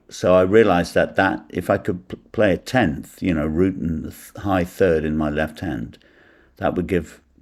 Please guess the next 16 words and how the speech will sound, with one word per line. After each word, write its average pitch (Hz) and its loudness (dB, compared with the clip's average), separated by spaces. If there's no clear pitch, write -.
jazz 92 -2
chords 78 -8
more 82 -4
resonance. 82 -4
Um, 87 -4
and 110 2
I 113 6
could 117 -2
walk 101 0
tenths - -10
in 87 -8
a 71 -6
few 78 -8
keys, 78 -12
you 87 -12
know. 80 -16